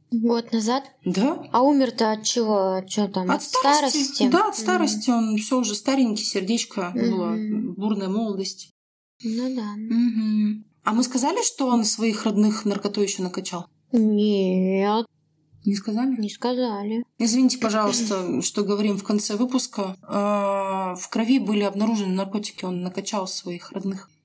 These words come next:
Speaker 2: прежде чем убить каким-то образом. Но каким образом, он так и не признался.
Speaker 1: Психопат.
Speaker 2: Мгм.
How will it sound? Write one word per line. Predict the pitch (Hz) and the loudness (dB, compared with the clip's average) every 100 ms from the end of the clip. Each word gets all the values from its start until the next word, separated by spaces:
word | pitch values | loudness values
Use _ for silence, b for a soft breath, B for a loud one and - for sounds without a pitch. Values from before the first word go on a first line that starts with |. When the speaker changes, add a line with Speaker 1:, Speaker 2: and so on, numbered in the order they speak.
| _ - | _ -8
Speaker 2:
прежде | 196 170 | -8 -6
чем | 170 180 175 | -10 -8 -8
убить | 180 - _ _ _ _ - | -10 -14 _ _ _ _ -8
каким-то | 185 190 180 185 | -6 -6 -4 -4
образом. | 175 180 180 | -4 -4 -4
Но | 202 | -4
каким | 233 277 262 | 0 2 2
образом, | 214 208 202 | 2 0 -2
он | 196 | -2
так | 196 202 | -2 -2
и | |
не | 190 | -2
признался. | 190 202 185 175 - | 0 0 -2 -4 -4
Speaker 1:
Психопат. | - 226 220 214 202 202 - - | -4 -4 -4 -2 -4 -4 -10 0
Speaker 2:
Мгм. | 214 220 214 214 214 214 214 | 4 4 4 2 2 0 -6